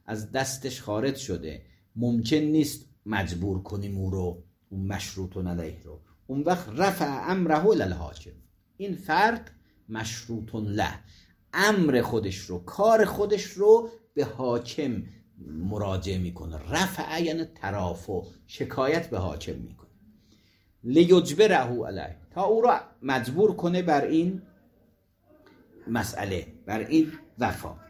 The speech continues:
ان کان مذهبه ذلک، البته اگر حاکم مذهبش این باشه، یعنی رأیش این باشه،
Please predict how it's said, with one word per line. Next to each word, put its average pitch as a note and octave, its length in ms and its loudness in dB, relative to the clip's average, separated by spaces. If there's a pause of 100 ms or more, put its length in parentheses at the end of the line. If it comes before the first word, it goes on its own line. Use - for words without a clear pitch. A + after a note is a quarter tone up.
(400)
ان C4+ 280 4
کان G3 560 4
مذهبه C#3 480 0 (180)
ذلک، - 540 -6 (120)
البته E3 360 -6
اگر F3+ 200 -2
حاکم G#2 520 -6
مذهبش C#3 800 -2
این A#2+ 200 0
باشه، D2 320 -12
یعنی G2 240 -8
رأیش C#3 680 -2
این A2 180 -2
باشه، D2 360 -14